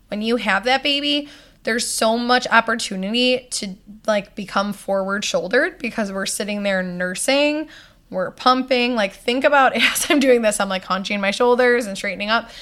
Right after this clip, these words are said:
but think about how rounded you can get. So sitting up tall, putting your shoulders back, relaxing your neck and jaw, practicing your breathing, that is what you can start doing immediately. Then a couple, like,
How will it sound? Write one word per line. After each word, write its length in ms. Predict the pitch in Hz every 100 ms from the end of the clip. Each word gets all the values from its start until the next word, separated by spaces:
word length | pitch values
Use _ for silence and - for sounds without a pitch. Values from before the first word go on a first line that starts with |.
| - - -
but 140 | 190
think 140 | 233 233
about 200 | 254 254
how 260 | 240 208
rounded 560 | 190 196 214 220 220 214
you 160 | 208
can 160 | 196 196
get. 280 | 185 175 -
So 400 | - 214 196 190 - _ -
sitting 600 | - - - 180 190 196
up 120 | 190
tall, 340 | - 233 196 196
putting 320 | - 190 190
your 80 | 196
shoulders 380 | 190 190 190
back, 440 | - 208 196 185 - -
relaxing 600 | 190 180 175 170 - 190
your 100 | 190
neck 180 | 208 220
and 140 | 233 247
jaw, 480 | 294 302 294 285 - - _ _ _
practicing 640 | - 180 180 208 202 226 226
your 120 | 226
breathing, 600 | 226 233 214 220 220 - _ _
that 200 | 214 240
is 120 | 330 320
what 140 | 277
you 60 | 254
can 120 | 254
start 200 | 214 202
doing 180 | 208 202
immediately. 580 | 190 185 - - 110 - _ _ -
Then 160 | - 226
a 280 | 381 480 480
couple, 520 | - 427 349 320 -
like, 320 | 208 220 214